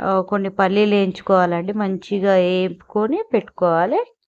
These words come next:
చూడండి పల్లీలు వేపుకుంటున్నా నేను.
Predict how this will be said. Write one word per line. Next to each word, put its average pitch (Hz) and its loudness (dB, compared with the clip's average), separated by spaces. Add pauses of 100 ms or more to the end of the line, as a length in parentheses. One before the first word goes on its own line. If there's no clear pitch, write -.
(320)
చూడండి 185 -2
పల్లీలు 185 -2
వేపుకుంటున్నా 170 -4
నేను. 208 -4